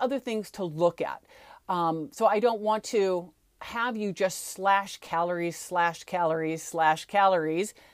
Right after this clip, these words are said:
Rather, you know, there's other things to look at. Maybe it's not the calories. Maybe it's not enough steps in the day. Maybe the sleep isn't good. Maybe your digestion isn't good.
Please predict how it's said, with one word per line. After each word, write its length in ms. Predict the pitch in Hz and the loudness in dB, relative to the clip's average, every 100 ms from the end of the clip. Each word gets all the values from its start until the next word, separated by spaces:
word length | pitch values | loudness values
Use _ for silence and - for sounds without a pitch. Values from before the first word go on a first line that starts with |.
| _ _ _ _ - | _ _ _ _ -4
Rather, 400 | 202 208 208 196 | 6 8 8 6
you 140 | 240 208 | 2 4
know, 140 | 185 | 4
there's 180 | 196 202 | 4 4
other 220 | 165 202 | 4 2
things 240 | 202 185 | -2 -6
to 100 | - | -2
look 300 | 165 175 208 | -2 0 0
at. 200 | - 208 | 0 0
Maybe 220 | 170 180 175 | 0 -2 -2
it's 140 | - | -2
not 160 | 170 165 | -6 -4
the 60 | |
calories. 460 | - 254 202 139 156 | -6 -6 -6 -6 -4
Maybe 360 | 175 180 180 | -4 -2 2
it's 320 | 170 165 - - | 2 0 -6 -12
not 360 | 156 170 170 170 | -6 -2 0 0
enough 260 | 170 170 | 0 -2
steps 500 | - - 262 - - | -4 -2 -2 -2 -6
in 100 | 190 | -6
the 60 | 190 | 0
day. 340 | 240 254 165 | 2 4 2
Maybe 280 | 156 170 175 | 0 -2 -2
the 80 | 170 | -4
sleep 400 | - 247 285 277 | -6 -4 -4 -4
isn't 320 | 180 170 170 | -6 -4 -4
good. 300 | 226 254 151 | 0 0 2
Maybe 240 | 147 160 160 | 0 -2 -2
your 120 | 180 | -2
digestion 720 | 180 175 - 190 - 196 170 | 0 -2 -2 -4 -4 -6 -6
isn't 340 | 160 156 156 - | -6 -6 -6 -2
good. 380 | 240 147 - | -2 -2 -4